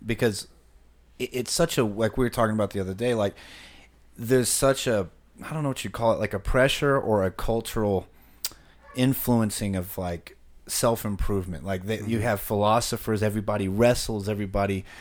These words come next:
Speaker 1: the, the, the, the culture, like, pushes people to, you know, you should wrestle, you should do, uh,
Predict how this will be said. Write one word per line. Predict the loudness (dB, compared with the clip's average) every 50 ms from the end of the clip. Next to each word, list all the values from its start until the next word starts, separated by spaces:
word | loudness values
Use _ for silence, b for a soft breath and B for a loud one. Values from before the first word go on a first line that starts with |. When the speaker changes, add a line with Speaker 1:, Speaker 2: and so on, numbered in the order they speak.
| B B B
Speaker 1:
the, | -8 -8 -6 -4 -2 0 0 0 0 -2
the, | -6 -6 -4 -4 -2 -2 -4 -4 -6 -8 -12 _ -20 -20 -18 -12
the, | -6 -4 -4 -2 -2 -4 -6 -6 -8 -12 -14
the | -14 -10 -8 -8 -6 -6 -8 -8 -10 -14 -16 -20 _ _ -20 _ -20 -20 _ _ _ -20 _ _ -20 -20 -20 -20 _ _ _ _ _ -20 -20 _ _ _ -16
culture, | -8 -4 -2 -2 -2 -2 -4 -4 -4 -4 -4 -8 _ _ _ -8
like, | -6 -6 -6 -6 -8 -16 -20 -20 -10 _
pushes | 6 8 8 8 4 2 0 -2 -4
people | -2 -2 -2 -2 0 -2 -4
to, | -4 -6 -6 -6 -6 -6 B B B B B B B B B B
you | -4 -2
know, | 0
you | 0 -2
should | -2 -2 -2 0
wrestle, | 4 4 4 4 4 2 -2 -4 -6 -6
you | -6 -6 -8
should | -6 -6 -6 -6 -4
do, | -4 -2 -2 -4 -6 -10 _ _ _ _ -10
uh, | -6 -6 -6 -6 -6 -8 -10